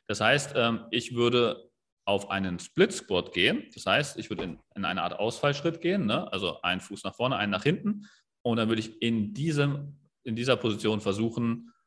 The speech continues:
vorne mein, mein vorderen, also meinen Oberschenkel auf die Wade aufzulegen. Also wirklich das Knie maximal nach vorne schieben, sodass am Ende der Bewegung beim vorderen Bein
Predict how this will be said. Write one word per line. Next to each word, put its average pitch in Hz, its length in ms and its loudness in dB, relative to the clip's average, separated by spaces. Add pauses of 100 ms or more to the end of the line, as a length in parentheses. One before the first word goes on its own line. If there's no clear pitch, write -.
(160)
vorne 117 800 2
mein, 92 400 -6
mein 90 220 -6 (420)
vorderen, 113 480 0 (100)
also 98 160 -2
meinen 95 140 -2
Oberschenkel 120 480 0
auf 117 180 0
die 113 100 -4
Wade 104 200 4
aufzulegen. 90 420 0
Also 92 100 -2
wirklich 117 160 0
das 98 120 -12
Knie 127 180 2
maximal 127 460 2
nach 113 140 0
vorne 120 260 0
schieben, 139 520 -4 (440)
sodass 101 360 2
am 95 160 -6
Ende 143 220 2
der 143 100 6
Bewegung 127 600 0 (220)
beim 92 160 -2
vorderen 110 400 2
Bein 104 560 2